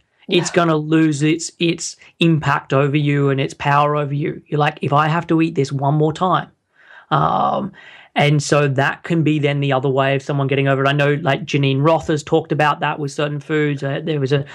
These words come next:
Speaker 1: interesting story about some mother who, her kid wouldn't stop eating, I think it was M and M's. And so the, the advice was, "Get a pillowcase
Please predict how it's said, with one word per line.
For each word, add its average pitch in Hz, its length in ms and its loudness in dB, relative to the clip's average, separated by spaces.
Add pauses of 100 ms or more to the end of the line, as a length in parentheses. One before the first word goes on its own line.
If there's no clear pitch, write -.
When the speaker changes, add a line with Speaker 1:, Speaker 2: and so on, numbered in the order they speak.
(240)
Speaker 1:
interesting 147 340 2
story 147 320 2
about 135 260 0
some 143 300 2
mother 139 320 2
who, 139 420 0 (380)
her 165 220 2 (100)
kid 165 440 2
wouldn't 147 540 0
stop - 400 0
eating, 147 280 2
I 131 40 0
think 156 120 0
it 180 60 2
was 147 200 0
M 143 160 2
and 139 140 2
M's. 131 400 -2
And 139 180 -2
so 143 260 2
the, 139 240 0
the 151 180 2
advice 147 460 0
was, 147 320 -2 (460)
"Get 160 340 0 (140)
a 151 200 -4
pillowcase 151 840 -4